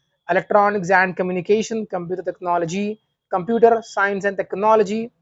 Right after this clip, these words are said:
electric and electronic engineering candidate यहाँ पर अप्लाई कर सकते हैं। बैचेस टू थाउजेंड ट्वेंटी वन, ट्वेंटी टू, ट्वेंटी थ्री, ठीक है। यहाँ पर टेंथ और ट्वेल्थ में आपका एग्रीगेट फिफ्टी परसेंट या फिर उसके ऊपर होना चाहिए।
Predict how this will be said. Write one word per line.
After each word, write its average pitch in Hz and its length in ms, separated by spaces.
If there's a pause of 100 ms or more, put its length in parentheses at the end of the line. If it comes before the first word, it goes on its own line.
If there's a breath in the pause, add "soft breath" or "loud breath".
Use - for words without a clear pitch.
(400)
electric 214 320 (260)
and 170 200
electronic 185 440 (140)
engineering 196 400
candidate 160 480 (600)
यहाँ 160 180
पर 156 120
अप्लाई 151 340
कर 165 180
सकते 160 340
हैं। 156 120
बैचेस 175 400
टू 214 100
थाउजेंड 185 360
ट्वेंटी 214 280
वन, 208 300 (840)
ट्वेंटी 202 260
टू, 208 400
ट्वेंटी 160 320
थ्री, 156 340
ठीक 185 140
है। 208 220 (340)
यहाँ 190 220
पर 208 180
टेंथ 220 320
और 202 100
ट्वेल्थ 196 380
में 196 120
आपका 175 220
एग्रीगेट 170 420
फिफ्टी - 220
परसेंट 175 360
या 170 80
फिर 170 180
उसके - 220
ऊपर 170 240
होना 175 200
चाहिए। 175 400